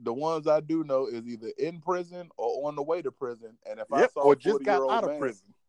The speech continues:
Speaker 1: if I just saw a forty-year-old man right now walking down the street with plaits, with, uh, with a, with a bandana around it, I'm going to definitely avoid him. I'm not asking him
Speaker 2: Oh,
Speaker 1: for
Speaker 2: yeah.
Speaker 1: direction.
Speaker 2: I'm going the other
Speaker 1: That's
Speaker 2: way.
Speaker 1: damn
Speaker 2: Like, you
Speaker 1: sure.
Speaker 2: know what? He about to do some shit.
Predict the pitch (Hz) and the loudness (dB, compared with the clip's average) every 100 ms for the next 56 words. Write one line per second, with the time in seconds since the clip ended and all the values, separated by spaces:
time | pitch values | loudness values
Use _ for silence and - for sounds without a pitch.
0 | _ _ _ - 117 135 151 151 147 - | _ _ _ -8 -2 0 0 -2 -6 -2
1 | 143 135 107 - 147 135 127 123 120 123 | 0 0 -4 -6 -6 -6 -6 -6 -6 -8
2 | 127 117 110 117 117 117 123 117 120 123 | -10 -10 -6 -2 -2 -2 -4 -2 -2 -4
3 | 117 110 - 120 110 104 - 123 107 - | -10 -10 -10 -8 -6 -6 -2 -2 -2 -10
4 | _ _ _ _ _ 107 104 98 104 101 | _ _ _ _ _ -8 -6 -4 -4 -4
5 | 95 101 101 101 - 104 101 107 104 120 | -4 -6 -6 -8 -4 -2 0 -2 2 4
6 | 127 113 104 104 101 98 101 _ _ _ | 4 2 0 0 -4 -8 -10 _ _ _
7 | _ - 113 113 120 117 110 104 104 139 | _ -4 -4 -2 -2 -2 -2 -8 0 2
8 | 131 123 110 107 101 110 107 92 104 101 | 2 -2 -4 -4 -4 -4 -4 -6 -12 -8
9 | 110 117 117 113 120 285 202 113 107 135 | -4 0 0 0 0 4 6 4 4 4
10 | 277 226 185 175 196 208 220 160 98 123 | 6 6 6 6 0 0 0 -2 -4 -10
11 | - 180 202 202 208 208 - _ _ _ | -12 -10 -6 -4 -4 -6 -10 _ _ _
12 | - 302 302 302 175 151 135 151 - 123 | -12 -6 -4 2 2 2 -4 -8 -8 -14
13 | - 123 | -10 -8